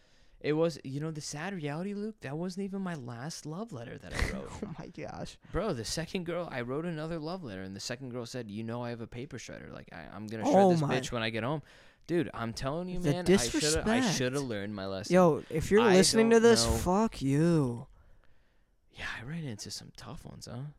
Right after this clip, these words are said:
Speaker 2: Dude,
Speaker 1: But
Speaker 2: I gotta
Speaker 1: I think, I think, you know what, bro? Like, instead of women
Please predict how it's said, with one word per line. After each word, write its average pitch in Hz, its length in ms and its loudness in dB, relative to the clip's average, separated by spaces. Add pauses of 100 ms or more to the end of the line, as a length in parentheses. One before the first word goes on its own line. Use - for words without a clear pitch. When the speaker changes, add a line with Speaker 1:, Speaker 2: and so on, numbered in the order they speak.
(120)
Speaker 2:
Dude, 143 200 0
Speaker 1:
But 123 120 -2
Speaker 2:
I 156 60 0
gotta 180 220 2
Speaker 1:
I - 20 2
think, 143 300 -6 (480)
I 123 100 -6
think, 180 300 -8
you 147 120 -6
know 147 120 -2
what, 160 140 -6
bro? 156 220 -6
Like, 113 280 -8 (1600)
instead 131 520 -4
of 185 280 -6 (340)
women 110 640 -6